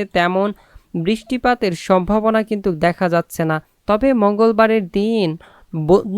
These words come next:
ন-, তবে মঙ্গলবারের দিন থেকেই দেখা যাচ্ছে মধ্য বঙ্গোপসাগর এলাকায় একটি ঘূর্ণাবর্ত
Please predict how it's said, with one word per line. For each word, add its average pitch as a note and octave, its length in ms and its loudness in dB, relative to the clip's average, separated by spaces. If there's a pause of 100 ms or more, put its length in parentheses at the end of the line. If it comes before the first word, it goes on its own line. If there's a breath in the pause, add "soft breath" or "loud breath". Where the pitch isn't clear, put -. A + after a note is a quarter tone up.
(120)
ন-, A3 260 2 (880 loud breath)
তবে A3 240 4
মঙ্গলবারের A3+ 760 2
দিন A3 200 2
থেকেই A#3+ 340 0
দেখা G3+ 260 0
যাচ্ছে - 540 -2
মধ্য F3+ 360 0 (140)
বঙ্গোপসাগর G3+ 920 0 (100)
এলাকায় G#3 540 0 (440 loud breath)
একটি A3 340 0
ঘূর্ণাবর্ত A3 800 0